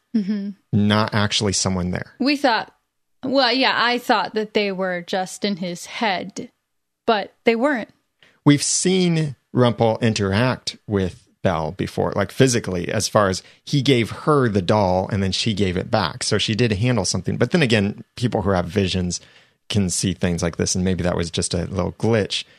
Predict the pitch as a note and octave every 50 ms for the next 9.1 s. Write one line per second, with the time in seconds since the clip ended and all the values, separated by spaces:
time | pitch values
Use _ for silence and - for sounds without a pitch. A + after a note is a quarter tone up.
0 | _ _ - - G2+ G2+ F#2+ F#2 F2+ F2+ F2+ - - F#2 F2 - - F2+ F2 -
1 | - G2 F#2 F2+ - - - _ _ _ _ _ _ _ - - G#2+ - G#2+ G#2
2 | G2 F2 - G2 - - - G2+ F#2 F2 F2+ F#2 F2+ - G2 F#2 - - - -
3 | _ _ _ _ - - B2+ A#2+ A#2 A2+ - - - _ _ _ _ _ _ _
4 | _ _ _ _ _ _ _ _ _ _ _ - - B2+ A#2+ C3 B2+ B2 A#2+ A#2+
5 | G2+ - B2 C#3+ E3+ F3 C#3+ - - A#2+ G2+ F2+ E2 F#2 F2 F2 - - A2 G#2
6 | F2+ G#2+ A#2+ B2+ A#2+ G#2+ G2 G2 G2 - _ _ _ - B2+ B2+ C3 A2+ A2 G2+
7 | F2 - - A2 G2+ F#2 G2 F#2 F#2 F#2 G2 A2+ A#2 G#2+ F#2 F2+ F2 F2+ F2 F2
8 | E2+ - F#2+ F2 E2+ - - F2+ D#2+ F2 - - - G#2 F#2+ F#2 F2 G#2 G2 -
9 | - -